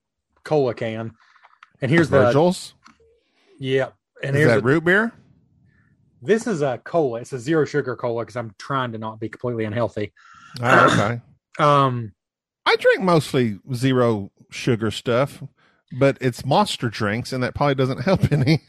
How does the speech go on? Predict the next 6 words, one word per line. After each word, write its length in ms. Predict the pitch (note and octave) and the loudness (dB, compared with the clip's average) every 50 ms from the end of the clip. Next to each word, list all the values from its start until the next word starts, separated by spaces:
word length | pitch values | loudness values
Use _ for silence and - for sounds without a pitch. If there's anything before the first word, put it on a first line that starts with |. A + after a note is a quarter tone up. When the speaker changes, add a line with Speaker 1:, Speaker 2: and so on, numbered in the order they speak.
| _ - | _ 0
Speaker 2:
<laughs> 340 | D3 D#3 - - - C#3 C3+ | 0 0 0 0 -4 0 4
Speaker 1:
So, 280 | - F#3 F3+ F3+ D#3+ C#3 C#3 - - - B2+ - - C3 - - - B2 - - - A#2+ - _ - A#2 - _ _ _ _ _ _ _ _ _ _ _ _ _ _ _ _ _ _ _ _ | 6 8 8 8 8 6 2 0 -2 -4 -4 -4 -4 -4 -4 -2 -4 -4 -4 -2 -4 -6 -6 _ -10 -14 -14 _ _ _ _ _ _ _ _ _ _ _ _ _ _ _ _ _ _ _ _
health, 320 | - F3 F#3+ E3+ - - - - | 4 6 6 6 4 0 -8 -16
health 340 | - - - E3+ E3+ D#3+ - | -6 0 2 2 2 2 0
topic. 420 | - B2+ A#2+ A2 A2 C3 C3 - E3+ | -2 -4 -2 -2 -4 -8 -6 -4 -2
Uh, 300 | D#3 D3 C#3 C3+ B2+ | 0 0 0 0 -2